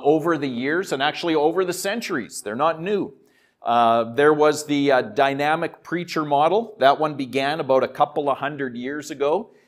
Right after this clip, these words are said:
and it was around, uh, most, uh, church historians would say, till around nineteen sixty-five.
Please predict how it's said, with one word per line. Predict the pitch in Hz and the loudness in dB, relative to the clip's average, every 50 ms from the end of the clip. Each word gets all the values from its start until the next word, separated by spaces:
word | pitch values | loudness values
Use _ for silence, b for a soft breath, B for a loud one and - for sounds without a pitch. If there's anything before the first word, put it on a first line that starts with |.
| b b b | b b b
and | - 120 127 127 131 127 127 123 | -2 0 0 0 0 -2 -4 -4
it | 127 139 143 139 | 0 0 0 2
was | 143 143 135 117 | 2 0 0 0
around, | 135 120 117 123 127 135 139 151 160 180 180 - _ _ _ - | 0 -2 0 -2 -2 -2 -2 -4 -6 -10 -12 -18 _ _ _ -4
uh, | - 107 110 107 107 104 104 | -2 0 0 2 0 -2 -4
most, | 107 107 117 120 135 156 160 - - - - - _ _ _ _ _ _ _ - | -4 -4 -2 -2 -2 -2 -4 -8 -14 -16 -18 -20 _ _ _ _ _ _ _ -14
uh, | 76 90 87 - | -12 -12 -12 -8
church | - - 139 131 - | -6 -4 -4 -4 -4
historians | 143 - - 151 139 139 143 143 143 143 135 | -8 -8 -4 0 0 0 0 -2 -4 -8 -8
would | 127 110 | -8 -6
say, | - - 135 143 170 | -2 -2 0 0 0
till | 170 - - 135 123 | -2 -2 -2 0 0
around | 120 117 123 123 127 127 127 | 0 0 -2 -2 -2 -4 -4
nineteen | 123 123 135 135 123 - 135 131 131 127 | -4 -6 -6 -8 -12 -14 -14 -14 -12 -12
sixty-five. | - - 139 - - - - 139 123 - - 170 175 165 110 78 | -10 -12 -12 -12 -14 -18 -18 -18 -12 -8 -6 -6 -4 -4 -6 -8